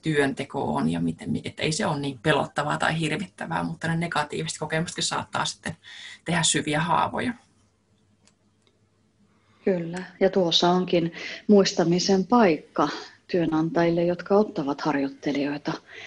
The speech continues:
Speaker 2: Eli se, että, että heihin täytyy sitoutua, heidän ohjaamiseen ja tukemiseen, jotta nimenomaan se, se, se työelämän siirtyminen ja ensikokemus siitä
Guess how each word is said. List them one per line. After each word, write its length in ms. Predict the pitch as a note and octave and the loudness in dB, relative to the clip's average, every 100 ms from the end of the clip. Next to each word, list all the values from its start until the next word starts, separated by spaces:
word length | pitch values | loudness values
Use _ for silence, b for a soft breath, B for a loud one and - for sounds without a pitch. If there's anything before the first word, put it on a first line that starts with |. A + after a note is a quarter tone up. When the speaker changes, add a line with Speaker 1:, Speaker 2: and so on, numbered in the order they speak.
| B B | B B
Speaker 2:
Eli 220 | E3+ D#3+ E3 | 2 4 4
se, 340 | G3 E3+ D3+ | 4 4 2
että, 320 | D#3+ - C3+ | 0 -4 -2
että 200 | E3 F#3 E3+ - | -2 -4 -6 4
heihin 320 | F#3 E3+ E3+ | 6 6 4
täytyy 360 | G3 G3 G#3+ G#3 | 2 6 6 8
sitoutua, 720 | B3 A#3+ A2+ - - C#3 F3+ - - | 6 6 2 2 0 0 0 -4 4
heidän 220 | F3+ D#3+ - | 6 8 6
ohjaamiseen 840 | E3+ G3 G3 F#3+ F#3 F#3+ F3+ F3+ | 4 4 4 4 2 2 2 0
ja 60 | |
tukemiseen, 760 | F3+ F3 - - - - - G#2 E3+ B B B | 0 -2 -2 -2 -2 -2 0 0 -2 B B B
jotta 340 | A3 G#3+ - F3+ | 4 4 6 10
nimenomaan 640 | G#3+ A3+ F#3 E3 D#3+ D#3 | 12 12 10 6 6 4
se, 240 | D#3 D#3+ E3 B B B B B - | 4 0 -2 B B B B B -4
se, 280 | - E3+ D#3+ | 4 4 6
se 420 | F3 D#3+ D#3+ E3+ | 6 6 4 4
työelämän 520 | G#3 F#3 E3+ D#3+ E3 | 8 8 8 6 4
siirtyminen 840 | F#3 G#3 F#3 F3 E3 D#3+ D#3+ D3+ - | 8 10 10 6 2 2 2 2 4
ja 120 | E3 | 8
ensikokemus 840 | G#3+ G#3 E3 D#3 E3 D#3 E3+ - - | 8 8 6 -2 0 0 0 -4 -2
siitä 380 | F3+ D#3+ E3+ | -2 -2 -2